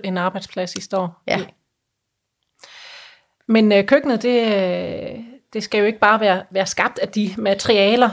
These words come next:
Speaker 1: øh, der betyder noget i forhold til kreativitet og stemning. Det skal jo også fungere, og det skal jo også være til at, at arbejde i.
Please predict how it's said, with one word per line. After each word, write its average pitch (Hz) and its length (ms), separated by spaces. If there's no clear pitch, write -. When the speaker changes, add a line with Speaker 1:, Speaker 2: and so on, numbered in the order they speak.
Speaker 1:
øh, 196 200
der 185 80
betyder 214 300
noget 196 160
i 196 40
forhold 202 240
til - 120
kreativitet 190 580
og 170 60
stemning. 220 400
Det - 80
skal - 140
jo 185 80
også 214 220
fungere, 226 440
og 196 120
det 180 80
skal - 160
jo 180 40
også - 180
være 190 240
til 277 100
at, 240 140
at 160 320
arbejde 190 520
i. - 140